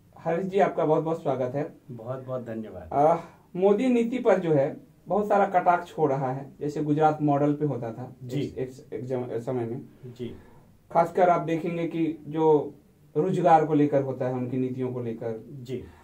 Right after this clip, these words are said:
Speaker 1: अ, जैसे आप उनके, अ, जो ऊर्जा क्षेत्र को लेकर होता है बहुत ज्यादा, और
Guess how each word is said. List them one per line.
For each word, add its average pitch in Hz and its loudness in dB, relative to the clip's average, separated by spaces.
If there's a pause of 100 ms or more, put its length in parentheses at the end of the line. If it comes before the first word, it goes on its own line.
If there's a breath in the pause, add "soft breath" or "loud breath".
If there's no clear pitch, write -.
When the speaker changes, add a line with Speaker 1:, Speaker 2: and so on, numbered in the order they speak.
(160 loud breath)
Speaker 1:
अ, 127 6
जैसे 151 6
आप 165 4
उनके, 165 0
अ, 139 4 (180)
जो 147 -2
ऊर्जा 180 6
क्षेत्र 156 -4
को 156 0
लेकर 147 4
होता 131 -2
है 120 -4
बहुत 143 2
ज्यादा, 127 0 (680 soft breath)
और 127 2